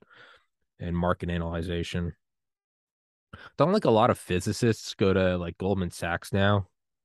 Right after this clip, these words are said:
because their ideas for, like, theoretical, like, string theory is also applicable to, like,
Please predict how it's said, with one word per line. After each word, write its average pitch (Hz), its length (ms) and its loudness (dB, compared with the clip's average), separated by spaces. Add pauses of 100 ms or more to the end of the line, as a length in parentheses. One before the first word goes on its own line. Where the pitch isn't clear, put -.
(340)
because 98 380 -2
their 92 240 2
ideas 90 460 0
for, - 120 -4
like, 87 200 -6 (340)
theoretical, 90 720 2 (520)
like, 85 200 -12
string 90 420 -2
theory 95 520 2
is 87 220 -10
also 90 320 -2
applicable 90 580 0
to, - 160 -4
like, 85 340 -8